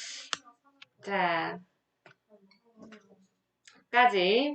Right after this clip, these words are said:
어, 멕시코에 있는 호세가 얘기한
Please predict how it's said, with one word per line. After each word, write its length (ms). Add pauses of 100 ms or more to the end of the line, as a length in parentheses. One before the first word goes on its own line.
어, 260
멕시코에 800
있는 380
호세가 1160
얘기한 560